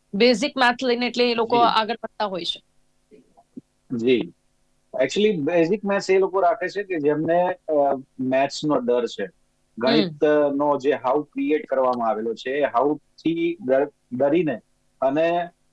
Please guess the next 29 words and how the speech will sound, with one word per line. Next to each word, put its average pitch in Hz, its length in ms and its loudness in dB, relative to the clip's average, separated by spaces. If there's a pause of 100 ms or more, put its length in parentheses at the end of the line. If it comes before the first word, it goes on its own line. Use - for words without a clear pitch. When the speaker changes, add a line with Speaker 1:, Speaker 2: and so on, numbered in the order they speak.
(140)
Speaker 2:
બોર્ડની 160 480 0
અંદર 156 400 0
અસફળતા 165 760 0
ન 143 420 0
મળે 131 480 -2
એ 151 160 -2
હેતુથી 151 420 -4
થઈને 156 340 -2
એ 156 160 -2
લોકો 156 560 2
વિદ્યાર્થીઓ 135 640 0
જે 131 200 -2
છે 196 220 -6
મોટે 139 420 0
ભાગે 123 360 4 (420)
બેઝિક 139 340 4
મેથ્સ 135 320 2
રાખતા 107 320 0
હોય 110 180 0
છે. 101 140 -4 (480)
અને 196 480 2
જે 160 260 0
વિદ્યાર્થીઓ 185 840 0
ફર્મ 185 200 0
છે, 175 320 -4
જે 151 160 0
હોશિયાર 156 520 0
છે, 156 240 0
જે 143 240 -2